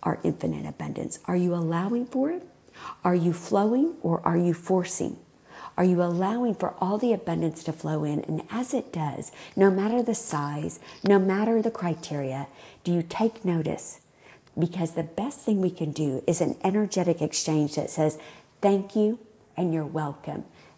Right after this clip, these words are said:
Thank you and you're welcome." That allows the flow to continue. And as you do, it doesn't matter what time of the year it is or what time of the day it is. All that matters is you remember, "I am infinite abundance.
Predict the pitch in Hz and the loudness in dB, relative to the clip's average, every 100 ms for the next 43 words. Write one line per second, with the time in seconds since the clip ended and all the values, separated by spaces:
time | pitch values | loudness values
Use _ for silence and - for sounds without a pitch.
0 | _ - 208 202 - 220 214 - - - | _ 6 6 6 2 4 4 0 -6 2
1 | 180 165 151 160 151 147 - 151 - - | 4 4 2 2 2 2 -2 -4 -6 -16
2 | - - 170 170 233 - 233 196 147 151 | -12 -2 0 2 0 -2 -2 0 -2 -2
3 | 147 - 165 - 143 135 - 147 143 135 | -4 -4 -4 -4 -2 -2 -4 -6 -6 -6
4 | - 131 113 95 - _ - - 180 - | -6 -6 -6 -8 -12 _ -6 2 2 2
5 | 196 208 - 208 170 214 226 - - - | 0 0 2 4 6 6 6 6 0 -10
6 | - - 196 196 196 196 202 170 165 156 | -12 4 4 6 2 2 0 0 0 -2
7 | 147 175 220 - 208 185 185 165 139 143 | -2 -2 -4 -8 -4 0 0 0 -2 -2
8 | 135 147 147 151 - - 180 160 170 170 | -2 -2 -4 -6 -8 0 2 4 0 -2
9 | 160 170 156 139 156 147 131 92 95 - | -2 0 2 0 -2 -2 -2 -4 -4 -6
10 | - - - - 208 233 214 175 175 170 | -12 -18 -6 0 0 0 -2 -4 -4 -2
11 | 156 90 - - 156 175 202 180 151 123 | -2 -4 -4 -2 0 2 2 2 2 0
12 | - 90 - - - - - - 180 196 | 0 -2 -4 -20 -20 -20 -10 -2 0 2
13 | 190 - - 160 170 156 151 147 131 131 | 0 0 0 0 0 -2 -2 -2 -2 -4
14 | - - - - | -6 -4 -2 -2